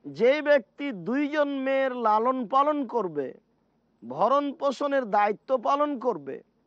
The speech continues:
বিবাহ শাদী দেওয়ার সার্বিক দায়িত্ব পালন করবে, আমি আর সেই ব্যক্তি জান্নাতে এইভাবে থাকব।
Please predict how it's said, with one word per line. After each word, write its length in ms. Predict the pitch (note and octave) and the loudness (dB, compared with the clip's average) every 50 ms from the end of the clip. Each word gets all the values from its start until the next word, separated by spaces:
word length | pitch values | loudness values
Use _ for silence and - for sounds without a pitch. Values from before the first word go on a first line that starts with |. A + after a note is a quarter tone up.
| _ - | _ -6
বিবাহ 320 | E3 A3+ B3+ C#4+ C#4 D4 C#4 | -4 -2 2 2 2 2 2
শাদী 300 | - D4 C#4+ D4 D4 C#4+ | 0 -2 -2 -2 -2 0
দেওয়ার 280 | B3 C#4+ C#4 C#4 C4 A3 | 2 2 4 4 2 0
সার্বিক 720 | - - - G#3+ A3+ A#3 A#3 A3+ G#3+ D4+ E4+ E4 C#4 C4+ | -4 -8 -6 -2 0 0 0 0 -2 -2 -4 -2 0 2
দায়িত্ব 380 | C#4 B3+ B3+ A#3 - - A#3+ F#3+ | 4 4 4 2 0 0 -2 0
পালন 320 | F#3+ G3 F#3 E3+ D#3+ C#3+ | 0 -2 -2 -2 -4 -6
করবে, 440 | B2+ D3 C#3 C3 C3 C3 C#3 C#3+ - _ _ _ _ _ _ _ _ _ - | -8 -10 -10 -10 -10 -14 -14 -14 -16 _ _ _ _ _ _ _ _ _ -8
আমি 440 | - G3 G#3+ A#3+ C#4 D4+ E4 E4+ D#4+ | -4 -2 0 0 0 0 0 2 2
আর 180 | D#4 C#4+ C4+ | 2 2 2
সেই 340 | A3 - - A#3+ B3+ C#4 D4 | 0 0 2 2 2 2 2
ব্যক্তি 420 | C#4 C#4+ C#4 A3 - _ - C4 | 2 0 0 0 -2 _ -12 -10
জান্নাতে 600 | G#3+ F3 A#3 D4+ F4 A#3+ A#3+ A#3+ A3+ F3+ A3+ A3+ - - | -6 -4 -4 -4 -4 -6 -6 -8 -8 -6 -6 -8 -6 -6
এইভাবে 480 | - F#3+ G3+ A3+ G3 G#3 F#3 E3 E3 D3 | -6 -4 -4 -4 -4 -4 -6 -6 -8 -10
থাকব। 500 | - D#3 C#3+ B2+ A#2 A#2 B2 B2 A#2+ | -10 -12 -14 -14 -14 -14 -14 -14 -14